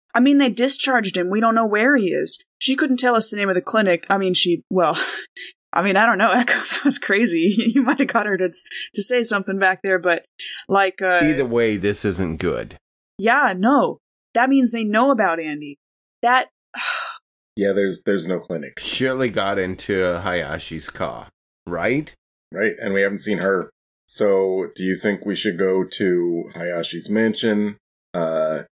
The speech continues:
Speaker 3: the Ivy Court building, or should we go ambush some, some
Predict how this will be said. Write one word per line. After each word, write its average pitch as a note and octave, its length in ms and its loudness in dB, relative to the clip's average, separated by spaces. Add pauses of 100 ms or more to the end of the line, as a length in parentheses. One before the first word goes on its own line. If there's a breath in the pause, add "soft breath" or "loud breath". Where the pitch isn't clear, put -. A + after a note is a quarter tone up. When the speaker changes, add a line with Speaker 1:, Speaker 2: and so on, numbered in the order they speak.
Speaker 3:
the D#2 440 -4 (180)
Ivy G2+ 240 -2
Court A2+ 300 -2
building, G#2+ 540 0 (120)
or F2 460 2
should E2+ 240 -8
we E2+ 100 -4
go E2+ 180 0
ambush F2 560 -6
some, D#2+ 360 -8 (360)
some D2 220 -12